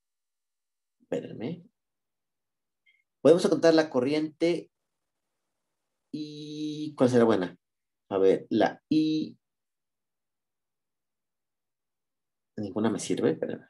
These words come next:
¿cómo no? A ver, vamos a encontrar la corriente I B C. Es decir,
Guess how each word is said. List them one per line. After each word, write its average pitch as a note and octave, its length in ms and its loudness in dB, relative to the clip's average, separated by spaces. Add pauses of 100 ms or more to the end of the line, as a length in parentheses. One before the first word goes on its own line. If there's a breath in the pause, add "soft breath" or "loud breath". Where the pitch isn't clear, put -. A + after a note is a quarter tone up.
¿cómo - 160 -4
no? E2+ 300 -8 (1600)
A B2 80 4
ver, A#2+ 320 4 (400 loud breath)
vamos E3+ 180 8
a - 20 4
encontrar C#3+ 260 4
la C3+ 140 4
corriente B2 360 2
I C#3 120 0
B B2 100 6
C. - 260 -4 (2750)
Es A2+ 180 -2
decir, C3+ 360 -2